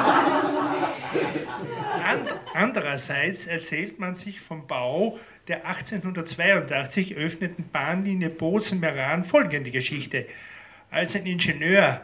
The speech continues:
in seiner Stadtratssitzung in Bozen einen Vortrag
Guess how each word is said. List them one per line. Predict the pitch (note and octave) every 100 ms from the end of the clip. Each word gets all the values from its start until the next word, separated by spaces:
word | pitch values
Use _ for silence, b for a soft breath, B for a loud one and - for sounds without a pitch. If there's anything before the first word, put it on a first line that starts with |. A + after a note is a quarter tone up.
| b b
in | - D#3+
seiner | - D3+ D3+
Stadtratssitzung | - - G3 G#3 - C3 C3+ - F3 F#3 A3+ A3+
in | F3 C3
Bozen | C#3+ E3 F3 A3+ A3
einen | D3+ D3
Vortrag | C3 - E3 G#3 E3 B2+ D#3 G3